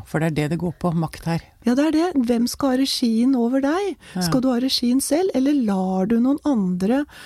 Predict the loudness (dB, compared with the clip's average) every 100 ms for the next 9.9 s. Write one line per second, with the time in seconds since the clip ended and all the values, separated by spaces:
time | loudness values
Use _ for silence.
0 | -10 -6 -6 -4 -4 0 0 0 0 0
1 | 0 0 0 0 -2 -4 -14 -20 -20 -20
2 | -8 -8 -4 0 0 2 2 2 0 -2
3 | -2 0 0 0 0 0 0 2 2 0
4 | 0 0 2 2 2 2 0 -6 -20 -2
5 | 0 2 0 0 -2 -2 -4 0 2 2
6 | 0 -2 0 2 2 0 0 0 -2 -4
7 | -4 -2 -2 -2 0 2 2 2 0 0
8 | 0 0 -2 -4 -2 -2 0 2 0 0
9 | -2 0 0 0 -2 -2 0 2 0